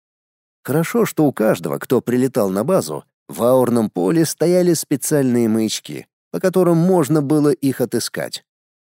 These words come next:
Эрдл собирался найти Денну и тайно её сопровождать. Если потребуется — уберечь. Если понадобится — защитить. Если придётся — отбить.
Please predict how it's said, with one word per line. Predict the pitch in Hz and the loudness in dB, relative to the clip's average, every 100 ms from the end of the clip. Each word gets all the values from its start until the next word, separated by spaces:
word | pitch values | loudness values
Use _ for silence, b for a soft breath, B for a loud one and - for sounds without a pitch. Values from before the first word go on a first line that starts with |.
| _ _ | _ _
Эрдл | 92 131 143 135 131 131 | -2 2 2 2 2 2
собирался | - 120 127 127 120 131 | 0 0 2 2 2 0
найти | 135 151 147 - | 0 0 -2 -8
Денну | - 82 185 127 87 71 - _ _ 101 | -6 0 2 0 -2 -8 -14 _ _ -2
и | 117 | -2
тайно | - 160 156 151 139 | 0 0 2 0 0
её | 131 123 120 | 2 2 0
сопровождать. | 113 110 104 101 90 71 62 - - _ _ _ _ _ _ _ _ _ | -2 -4 -4 -4 -6 -6 -10 -10 -20 _ _ _ _ _ _ _ _ _
Если | 80 101 139 - | -6 0 0 0
потребуется — | 127 110 156 180 90 78 - 65 - _ | 0 0 2 0 0 -4 -6 -10 -12 _
уберечь. | 123 123 110 90 67 - - _ _ _ _ _ _ | -6 -2 -2 -4 -6 -12 -16 _ _ _ _ _ _
Если | 82 131 135 151 | -2 0 2 2
понадобится — | 131 123 175 180 170 - 80 62 _ _ - | 2 2 2 2 0 0 -6 -8 _ _ -10
защитить. | 85 107 127 - 127 120 - 92 - - _ _ _ | -4 0 0 0 -4 -4 -6 -6 -10 -16 _ _ _
Если | 92 95 147 135 135 139 | -10 0 0 2 0 0
придётся — | - 117 98 104 165 139 - 82 60 - _ _ _ | 0 -4 -2 0 2 2 -2 -6 -10 -16 _ _ _
отбить. | 113 113 104 98 123 90 - - | -6 -4 -4 -2 -2 -2 -8 -14